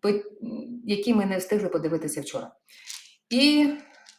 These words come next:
бо в нас вчора був дуже насичений етер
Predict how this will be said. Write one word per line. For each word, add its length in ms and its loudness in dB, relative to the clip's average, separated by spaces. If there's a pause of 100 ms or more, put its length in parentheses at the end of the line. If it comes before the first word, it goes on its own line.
(1800)
бо 120 -2
в 40 -2
нас 160 -2
вчора 180 2
був 200 -2
дуже 220 -2
насичений 680 -6
етер 580 -2